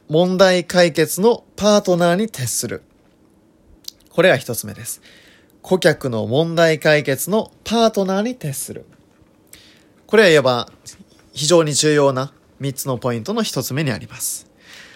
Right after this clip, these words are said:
まあ、例えばどうでしょうね。こう、セールスマンであれば、商品を売るときにどうやってこの商品を売ろうと考えるのはこの売り手の発想ですよね。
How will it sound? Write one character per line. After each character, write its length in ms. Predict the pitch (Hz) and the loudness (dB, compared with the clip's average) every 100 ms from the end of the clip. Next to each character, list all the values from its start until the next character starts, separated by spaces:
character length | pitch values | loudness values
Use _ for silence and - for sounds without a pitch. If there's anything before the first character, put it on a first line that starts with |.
| _ _ _ _ _ _ _ _ | _ _ _ _ _ _ _ _
ま 320 | 170 165 156 | 2 2 0
あ、 100 | - | -2
例 120 | 170 214 | 2 4
え 40 | |
ば 120 | 156 | 4
ど 100 | 170 | 2
う 40 | 143 | 2
で 40 | |
し 80 | 131 | 0
ょ 60 | |
う 20 | 123 | -4
ね。 120 | 123 | -4
こ 360 | 139 135 131 - | 0 2 2 2
う、 40 | |
セ 140 | 233 | 2
ー 40 | 240 | 4
ル 80 | 240 | 2
ス 120 | 226 | 2
マ 120 | 208 | 2
ン 60 | 190 | 4
で 80 | |
あ 60 | 196 | 2
れ 100 | 190 | 4
ば、 260 | 233 165 - _ | 2 0 -4 _
商 300 | - 285 311 | -8 -4 -2
品 240 | 277 165 143 | -2 -4 -2
を 40 | |
売 60 | 139 | -2
る 80 | 143 | -2
と 120 | 135 | -4
き 100 | 131 | -6
に 240 | 123 113 117 | -8 -10 2
ど 200 | 254 330 | 4 6
う 40 | |
や 100 | 226 | 4
っ 60 | - | 2
て 120 | 151 | 0
こ 140 | 147 | 0
の 80 | 143 | -2
商 240 | - 156 | 0 0
品 200 | 143 127 | -2 -6
を 60 | 113 | -8
売 140 | 127 | 0
ろ 280 | 147 123 - _ - _ _ - _ | 2 2 -2 _ -20 _ _ -20 _
う 20 | - | -6
と 120 | 202 | -2
考 240 | 196 196 | -2 2
え 100 | 190 | 2
る 60 | 180 | 4
の 100 | 214 | -2
は 60 | 190 | -4
こ 140 | 131 | -4
の 100 | 123 | -4
売 100 | 143 | -2
り 120 | 147 | -2
手 100 | 151 | -2
の 80 | 120 | -4
発 200 | 110 101 | -6 -10
想 120 | 107 | -10
で 80 | 107 | -10
す 60 | - | -12
よ 80 | - | -12
ね。 180 | 160 | -14